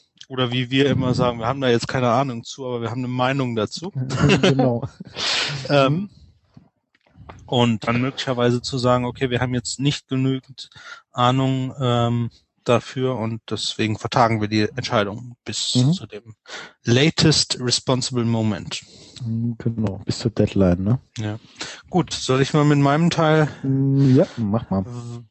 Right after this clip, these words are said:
Speaker 1: machen?
Speaker 2: Mhm, mach mal.
Speaker 1: Ähm, gut. Äh, wo hab ich meine Notizen? Genau.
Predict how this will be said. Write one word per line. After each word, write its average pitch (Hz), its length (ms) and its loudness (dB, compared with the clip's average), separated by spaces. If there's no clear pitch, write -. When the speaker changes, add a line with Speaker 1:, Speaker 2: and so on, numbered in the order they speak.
Speaker 1:
machen? 139 480 0
Speaker 2:
Mhm, 175 220 4
mach 104 160 -2
mal. 95 140 -4
Speaker 1:
Ähm, 127 480 4
gut. 143 300 -2
Äh, 135 40 -8
wo 127 920 2
hab 113 220 -6
ich - 540 -14
meine 107 600 -4
Notizen? - 560 -4
Genau. 131 320 2